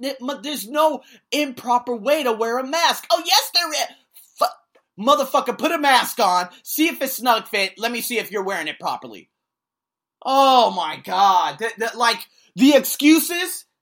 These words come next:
in the Western world, it's just getting beco-, it's becoming more sickening. And I can't just ta-, I can't take that shit.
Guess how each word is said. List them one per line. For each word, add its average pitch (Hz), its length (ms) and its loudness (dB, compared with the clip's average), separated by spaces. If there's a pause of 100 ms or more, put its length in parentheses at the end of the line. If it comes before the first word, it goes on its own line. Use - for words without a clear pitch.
(120)
in 233 140 -8
the 208 80 -6
Western 247 460 0
world, 233 360 4
it's - 220 -4
just - 220 -10
getting 220 280 -8
beco-, 180 340 -12
it's 240 160 -12
becoming 214 420 -10
more 175 200 -8
sickening. 131 640 -12 (280)
And 165 140 -6
I 175 60 -2
can't 175 260 -8
just 151 220 -12
ta-, 165 120 -10
I 185 100 -4
can't 180 220 -10
take 156 260 -12
that 104 160 -10
shit. 98 280 -12